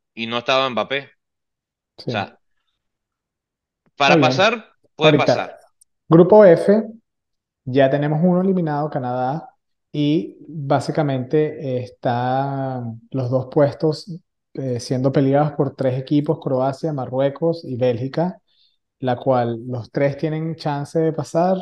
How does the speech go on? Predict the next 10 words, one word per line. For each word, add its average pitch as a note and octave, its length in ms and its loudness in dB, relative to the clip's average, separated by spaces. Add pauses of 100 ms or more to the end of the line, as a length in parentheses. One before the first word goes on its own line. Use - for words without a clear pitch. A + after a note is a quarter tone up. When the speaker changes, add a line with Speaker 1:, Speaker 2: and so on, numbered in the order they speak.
(600)
Speaker 2:
y A#2 1080 -6
l-, B2 360 -10
los C3 160 -4
partidos B2 480 -2
que - 120 -4
son, D#3+ 720 -2
eh, A#2 500 -8
co-, B2 180 -8
juega B2+ 840 2
coincidentemente, B2 1400 -2